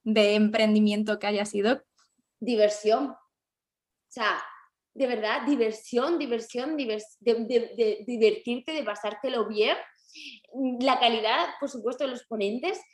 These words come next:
Speaker 2: y las dinámicas, mm, yo creo que también es una parte muy importante para conectar los unos a los otros. Y luego también es un evento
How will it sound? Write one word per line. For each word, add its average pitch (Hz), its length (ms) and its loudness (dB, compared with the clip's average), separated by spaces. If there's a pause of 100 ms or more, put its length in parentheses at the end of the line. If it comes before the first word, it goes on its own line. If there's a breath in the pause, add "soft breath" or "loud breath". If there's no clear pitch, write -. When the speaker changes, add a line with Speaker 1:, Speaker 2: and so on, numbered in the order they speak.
(300 soft breath)
Speaker 2:
y 262 340 -2
las 254 240 2
dinámicas, 247 500 -2 (160)
mm, 247 280 -6
yo 233 100 2
creo 247 120 0
que 269 80 -6
también 240 260 -6
es - 100 -16
una 247 140 -8
parte 233 200 -10
muy 240 140 -6
importante 208 500 -10
para 185 240 -8
conectar 190 400 -10
los 208 280 -10
unos 214 200 -14
a 233 40 -16
los 190 180 -18
otros. - 260 -14 (140)
Y 294 340 -8
luego 262 220 4
también 247 280 0
es 247 100 -12
un - 100 -16 (100)
evento 247 200 -2